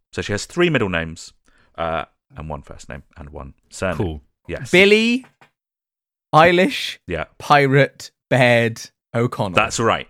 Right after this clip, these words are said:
Speaker 1: I don't know if you wanna make a note of that. You know, that's gonna come up a lot this semester. Uh,
Speaker 2: That is something else I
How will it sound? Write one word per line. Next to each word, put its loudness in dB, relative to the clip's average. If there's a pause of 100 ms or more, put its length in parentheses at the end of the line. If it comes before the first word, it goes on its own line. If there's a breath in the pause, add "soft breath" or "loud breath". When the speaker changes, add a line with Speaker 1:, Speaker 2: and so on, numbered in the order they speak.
(480)
Speaker 1:
I -4
don't 0
know 0
if -4
you 0
wanna 2
make 0
a 0
note 0
of -10
that. -4 (480 soft breath)
You -2
know, 0
that's -2
gonna -4
come 0
up 0
a 4
lot 0
this -4
semester. -10 (720 loud breath)
Uh, 0 (280)
Speaker 2:
That -6
is -6
something -6
else -6
I -6